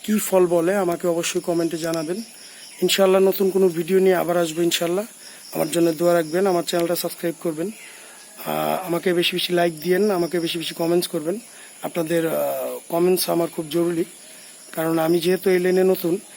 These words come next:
ইনশাআল্লাহ আপনাদের, আহ, পরামর্শ যদি আপনারা আমাকে দেন,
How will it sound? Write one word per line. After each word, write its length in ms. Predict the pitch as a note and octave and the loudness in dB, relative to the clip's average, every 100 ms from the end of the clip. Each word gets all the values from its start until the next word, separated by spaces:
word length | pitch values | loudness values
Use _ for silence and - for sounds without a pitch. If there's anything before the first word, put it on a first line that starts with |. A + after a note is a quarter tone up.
| - - F#3 | -20 -6 -2
ইনশাআল্লাহ 380 | - F#3 F3+ | 2 4 4
আপনাদের, 500 | E3+ F3+ E3+ F3 D#3+ | 2 -2 0 -2 -2
আহ, 180 | D3 C3 - | -4 -6 -4
পরামর্শ 520 | F#3 F#3 F3+ - - F#3+ G3 F#3 | 0 2 2 0 0 2 2 0
যদি 520 | E3+ E3+ F#3 F#3 F3 - | -2 -2 0 0 0 -4
আপনারা 360 | D#3 - E3+ | -8 -2 0
আমাকে 260 | E3+ D#3+ E3+ | 2 0 -4
দেন, 240 | D3 E3 | -4 -4